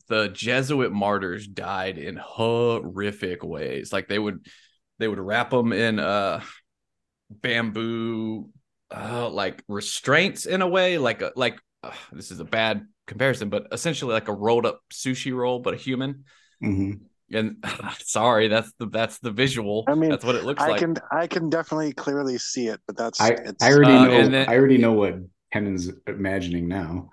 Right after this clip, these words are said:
Speaker 1: Yeah, and then they'd, uh, throw 'em in the water and they'd drown. Uh, they would do this thing where they would hang 'em upside down and bury only their head.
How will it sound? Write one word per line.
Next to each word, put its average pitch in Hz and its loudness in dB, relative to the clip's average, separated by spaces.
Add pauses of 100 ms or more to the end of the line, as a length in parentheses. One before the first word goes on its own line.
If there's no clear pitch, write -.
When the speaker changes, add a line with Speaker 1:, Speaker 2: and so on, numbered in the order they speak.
Speaker 1:
Yeah, 123 2
and 123 2
then 127 2
they'd, 117 0
uh, 107 -2 (140)
throw 113 -2
'em 107 -2
in 107 -4
the 101 -4
water 98 -2
and 92 -6
they'd 92 -8
drown. 98 -6 (100)
Uh, 101 -4
they 104 -4
would 104 -6 (480)
do 131 2
this 151 -2
thing 127 0
where 117 0
they 107 0
would 104 -4
hang 123 -4
'em 139 0
upside 113 -4
down 113 -6 (440)
and 104 -6 (600)
bury 107 -2 (120)
only 117 0
their 101 -2
head. 139 -8